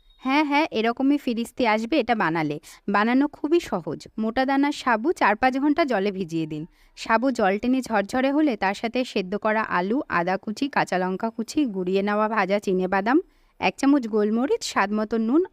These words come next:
অর্ধেক পাতিলেবুর রস দিয়ে হালকা হাতে সবটা মেখে ফেলুন।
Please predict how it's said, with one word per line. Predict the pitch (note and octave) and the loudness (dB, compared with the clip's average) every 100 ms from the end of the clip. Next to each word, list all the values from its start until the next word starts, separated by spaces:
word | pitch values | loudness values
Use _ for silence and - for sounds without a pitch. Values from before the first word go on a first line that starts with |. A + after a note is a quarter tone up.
| - | -2
অর্ধেক | G#3 G#3+ D4 - | -2 0 -6 -2
পাতিলেবুর | F3+ G#3 G#3 G3+ G#3 | 0 0 -2 0 -2
রস | F#3+ E3+ F#3 - | 2 0 0 -2
দিয়ে | B3 G4+ _ _ _ - | -2 -2 _ _ _ -2
হালকা | A3+ A3+ E4 | -2 -2 -4
হাতে | A#3+ C#4 | -2 -4
সবটা | E4+ G3+ - | -4 -6 0
মেখে | A3+ D3+ D#3 | 0 0 -6
ফেলুন। | F3 D3 | -8 -8